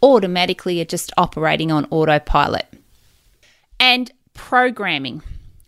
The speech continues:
Programming comes from the context side of your brain. So programming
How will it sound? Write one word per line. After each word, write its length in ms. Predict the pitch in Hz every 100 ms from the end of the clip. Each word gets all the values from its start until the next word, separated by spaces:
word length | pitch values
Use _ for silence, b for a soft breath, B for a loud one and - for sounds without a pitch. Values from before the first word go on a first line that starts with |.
| -
Programming 920 | - 240 285 285 262 240 233 240 233
comes 380 | - 202 190 -
from 160 | 196 190
the 80 | 175
context 560 | 190 180 - 180 -
side 320 | 175 160 160 -
of 120 | 160
your 140 | 156 151
brain. 400 | - 139 117 147 _ B B B
So 240 | - 233 220
programming 840 | - 254 349 233 165 160 190